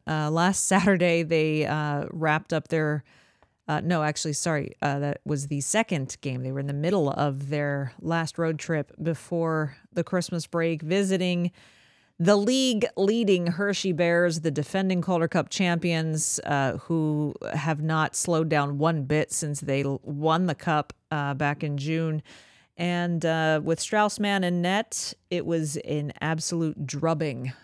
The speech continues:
Uh, Hershey winning that one seven to one. It wasn't even close.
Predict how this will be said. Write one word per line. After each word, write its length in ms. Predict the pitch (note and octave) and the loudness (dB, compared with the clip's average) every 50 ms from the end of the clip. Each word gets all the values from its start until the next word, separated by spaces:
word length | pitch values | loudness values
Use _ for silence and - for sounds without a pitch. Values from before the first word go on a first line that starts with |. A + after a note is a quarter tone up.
| F#3 - - | -18 -14 -12
Uh, 400 | D#3 D3 D3+ D#3 D#3 D3+ D3+ D#3 | -10 -10 -8 -8 -8 -8 -8 -8
Hershey 400 | D3+ - F3+ F3 D#3 - - F3 | -6 -4 -2 -2 -2 -2 -2 -2
winning 300 | D#3+ D3+ E3 E3 E3 D#3+ | -2 -2 -2 -4 -4 -4
that 180 | D#3+ D#3 D3+ - | -4 -4 -4 -4
one 180 | C#3 D#3+ D#3+ D3+ | -4 -4 -4 -4
seven 480 | C#3+ - - F3 E3+ D#3+ F3 E3+ E3 | -4 -2 0 0 0 2 0 0 -2
to 120 | - - D#3+ | -2 -2 -2
one. 440 | D#3 D#3 D#3+ D#3+ D#3+ E3 E3 E3 - | 0 0 0 0 0 0 0 -2 -2
It 140 | - D3+ D3 | -2 -2 0
wasn't 280 | - D3 D3+ D3 D3+ D3+ | 0 0 0 0 -2 -2
even 240 | D3 C#3+ C#3 C#3+ C#3 | -4 -4 -4 -6 -6
close. 640 | - - D#3+ D#3 D#3 D3+ D3+ C#3+ - - - - | -4 -2 0 0 0 0 0 -2 -2 -2 -4 -4